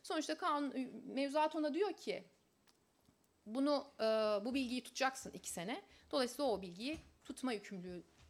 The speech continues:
sebebiyle, e, açık rıza almasına gerek yok." Ama bunların hiçbiri aydınlatmanıza engel değil. Her birini söyleyeceksiniz. Amacınızı o aydınlatma kapsamında söyleyeceksiniz ama ayrıca açık rıza almayacaksınız. Onu da altını çizmek isterim.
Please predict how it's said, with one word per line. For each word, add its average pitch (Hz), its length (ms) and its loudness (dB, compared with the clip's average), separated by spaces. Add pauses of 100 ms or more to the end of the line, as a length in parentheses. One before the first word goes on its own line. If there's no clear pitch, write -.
(160)
sebebiyle, 185 640 0 (360)
e, 185 1120 2
açık 269 240 2
rıza 208 180 2
almasına 196 360 0
gerek 190 220 -2
yok." 175 140 -12
Ama 254 200 4
bunların 330 320 4
hiçbiri 277 480 2 (380)
aydınlatmanıza 294 1120 4
engel 262 520 4
değil. 196 160 -4 (100)
Her 381 240 6
birini 320 200 2
söyleyeceksiniz. 277 840 -2 (840)
Amacınızı 262 640 4
o - 120 2
aydınlatma 269 640 2
kapsamında 311 400 2
söyleyeceksiniz 349 540 0
ama 359 280 2
ayrıca 392 360 4
açık - 260 -4
rıza 247 180 2
almayacaksınız. 190 760 -2
Onu 254 180 4
da 208 60 2
altını 180 240 -2
çizmek 208 280 -8
isterim. 156 320 -8